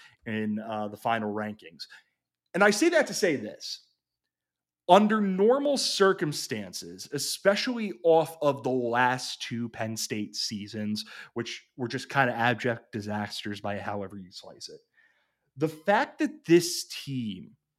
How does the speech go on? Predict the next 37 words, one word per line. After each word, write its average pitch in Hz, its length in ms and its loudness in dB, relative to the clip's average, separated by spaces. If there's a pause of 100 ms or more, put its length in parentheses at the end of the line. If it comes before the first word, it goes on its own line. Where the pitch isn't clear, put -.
(760)
started 220 640 4
the 233 80 0
year 175 540 4
unranked, 120 760 -2 (320)
there 147 80 2
was 160 200 -4
so 208 160 4
much 240 240 2 (160)
angst, 156 580 -4
so 170 260 0
much 196 200 -4
anxiety, 131 920 2 (240)
just 160 220 -6
so 196 120 0
many 269 140 -2
weird 151 580 6
feelings 123 600 2
that 123 180 2
normally 131 680 2 (120)
don't 143 360 6 (100)
come 107 640 -2 (400)
when 147 180 2
you 147 140 2
go 147 280 8
into 196 300 -2
a 185 60 -6
year 151 260 0
with 139 160 -2
a 131 60 0
veteran, 135 580 0
battle-tested 127 800 0
quarterback 120 640 -6
and 117 120 -8
a 107 40 -6
coach 131 360 -6
fresh - 420 -6
off 113 300 -4